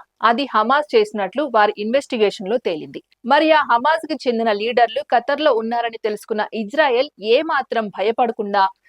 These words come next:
తమ ఫైటర్ జెట్స్ ని ఖతర్కు పంపి, ఖతర్పై దాడి చేసింది. ఇలా ఇజ్రాయెల్, ఖతర్ మధ్య యుద్ధ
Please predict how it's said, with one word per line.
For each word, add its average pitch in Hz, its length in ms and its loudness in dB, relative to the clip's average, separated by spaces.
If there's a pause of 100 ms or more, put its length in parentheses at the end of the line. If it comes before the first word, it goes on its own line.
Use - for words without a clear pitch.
(160)
తమ 294 260 2
ఫైటర్ 285 520 2
జెట్స్ 226 260 0
ని 254 200 -2
ఖతర్కు 262 460 0
పంపి, 202 360 -2 (160)
ఖతర్పై 247 500 0 (100)
దాడి 190 300 0
చేసింది. 175 460 -10 (420)
ఇలా 311 220 4 (100)
ఇజ్రాయెల్, 294 580 2
ఖతర్ 262 340 2
మధ్య 233 320 0
యుద్ధ 220 280 -8